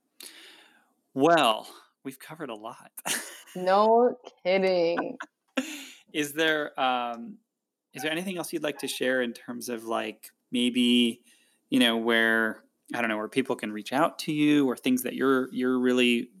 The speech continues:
Speaker 1: following or, um, things you'd wanna point people towards, uh, additional resources? You've covered a number of great,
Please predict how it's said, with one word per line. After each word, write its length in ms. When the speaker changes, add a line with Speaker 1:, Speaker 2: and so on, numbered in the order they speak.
Speaker 1:
following 640
or, 320
um, 540
things 260
you'd 240
wanna 200
point 320
people 340
towards, 800
uh, 260
additional 400
resources? 560
You've 120
covered 300
a 60
number 640
of 200
great, 480